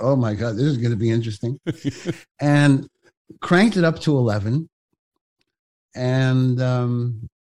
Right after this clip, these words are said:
<laughs> I remember Roger actually had a pair of, of, of, um, J P L,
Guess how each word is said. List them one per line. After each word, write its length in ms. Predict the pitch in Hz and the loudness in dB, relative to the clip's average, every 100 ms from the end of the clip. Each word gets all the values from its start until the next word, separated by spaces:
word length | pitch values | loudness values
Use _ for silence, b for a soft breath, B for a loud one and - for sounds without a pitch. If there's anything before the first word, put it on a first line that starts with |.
| _ - - | _ -20 -20
<laughs> 800 | _ _ _ _ _ _ _ - | _ _ _ _ _ _ _ -10
I 420 | - 92 - 180 | -10 -10 -4 0
remember 360 | 147 151 143 135 | 4 4 4 2
Roger 380 | 120 127 120 | 2 0 0
actually 280 | 117 127 117 | -2 -4 -4
had 160 | 113 107 | -4 -4
a 60 | |
pair 340 | 107 - 104 98 | -6 -4 -2 -2
of, 120 | 98 b b _ _ | -4 b b _ _
of, 440 | 117 113 113 101 - | -2 0 0 -4 -6
of, 280 | 104 104 95 - - - - - - | -6 -4 -6 -10 -16 -18 -16 -16 -8
um, 420 | 95 104 98 98 | -6 -2 -2 -4
J 220 | 104 123 127 | -4 0 0
P 240 | 127 127 | 2 4
L, 360 | 123 117 113 104 | 4 4 2 -2